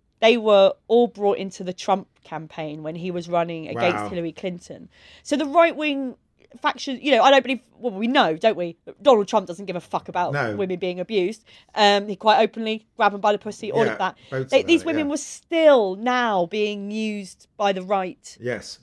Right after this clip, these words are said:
Speaker 1: As a way
Speaker 2: Absolutely.
Speaker 1: to show that Democrats are, are sort of somehow morally corrupt and,
Speaker 2: Yeah.
Speaker 1: and therefore,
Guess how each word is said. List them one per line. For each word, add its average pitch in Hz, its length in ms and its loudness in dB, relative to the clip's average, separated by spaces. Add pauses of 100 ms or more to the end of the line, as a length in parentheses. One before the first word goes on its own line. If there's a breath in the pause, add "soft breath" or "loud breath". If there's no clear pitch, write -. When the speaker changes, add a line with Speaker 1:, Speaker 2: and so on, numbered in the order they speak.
(160)
Speaker 1:
As 208 140 0
a 208 60 2
way 208 240 4
Speaker 2:
Absolutely. 202 60 -8
Speaker 1:
to 196 120 -14
show 202 300 0
that 185 140 -4
Democrats 196 540 -2
are, 202 140 0
are 190 100 -4
sort 196 220 -8
of 208 80 -10
somehow 196 300 -4
morally 190 480 0
corrupt - 640 -4
and, 175 320 -8
Speaker 2:
Yeah. - 220 -12
Speaker 1:
and 175 180 -8
therefore, 175 520 -4